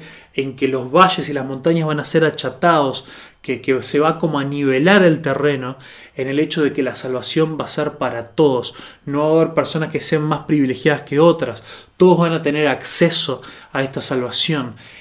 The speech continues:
eh, como dice ahí el versículo seis. Y además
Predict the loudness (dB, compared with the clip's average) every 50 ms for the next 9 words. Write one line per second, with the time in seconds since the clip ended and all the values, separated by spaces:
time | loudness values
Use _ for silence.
0 | -20 _ -8 -8 -8 -8 -6 -6 -6 -4 -2 -2 -2 -2 -4 -4 -4 -4 0 2
1 | 2 2 4 4 2 2 0 0 -6 -6 -4 -4 -4 -2 0 0 2 2 2 0
2 | -2 -4 -8 -12 -16 -20 -20 -20 -20 _ -8 -2 0 2 2 2 2 2 4 4
3 | 2 2 0 -2 -6 -8